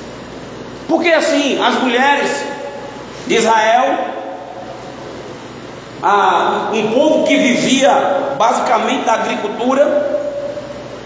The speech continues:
quando o provedor, quando o marido, que era a força de trabalho do lar, ele morria, as viúvas depositavam a sua confiança, a sua esperança nos filhos.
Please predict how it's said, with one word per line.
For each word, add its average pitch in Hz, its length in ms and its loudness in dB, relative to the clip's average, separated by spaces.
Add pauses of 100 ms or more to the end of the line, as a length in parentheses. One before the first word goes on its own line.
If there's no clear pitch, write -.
(840)
quando 349 540 4
o 359 40 2
provedor, 269 640 4 (140)
quando 302 440 2 (140)
o 226 100 0
marido, 233 580 2
que 208 140 -2
era 233 220 4
a 175 40 -2
força 233 640 0
de 202 100 -2
trabalho 214 640 2
do 196 100 4
lar, 196 360 4
ele 208 300 2
morria, 180 720 0 (1200)
as 233 300 4
viúvas 285 580 4
depositavam 302 920 2
a 262 80 2
sua 294 320 4
confiança, 254 680 0
a 233 40 2
sua 277 160 0
esperança 247 920 2
nos 339 220 2
filhos. 359 460 6